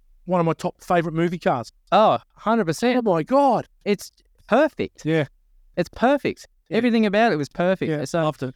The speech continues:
Speaker 2: I'm sure it moved units. I'm sure people saw that car come into the car park and everyone, and the dads went, "Oh,
Speaker 1: Get me one
Speaker 2: get on the
Speaker 1: of them."
Speaker 2: phone. I'm calling the dealer.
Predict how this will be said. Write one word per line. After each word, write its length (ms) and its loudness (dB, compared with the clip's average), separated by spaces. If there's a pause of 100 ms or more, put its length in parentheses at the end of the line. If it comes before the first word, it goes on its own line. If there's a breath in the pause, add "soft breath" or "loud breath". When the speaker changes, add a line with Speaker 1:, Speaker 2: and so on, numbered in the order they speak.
(140)
Speaker 2:
I'm 160 2
sure 340 -2
it 200 0
moved 420 -2
units. 480 -2 (100)
I'm 120 0
sure 180 -4
people 240 -2
saw 240 -2
that 180 0
car 220 -2
come 140 -2
into 100 -2
the 80 -4
car 240 -2
park 360 0
and 120 -2
everyone, 240 -2 (340 soft breath)
and 220 -2
the 80 0
dads 460 0
went, 240 -4 (640)
"Oh, 240 -2
Speaker 1:
Get 120 2
me 80 2
one 120 0
Speaker 2:
get 60 0
on 80 0
the 60 -2
Speaker 1:
of 60 -10
them." 60 -2
Speaker 2:
phone. 220 -2
I'm 100 -4
calling 240 -2
the 80 -2
dealer. 380 0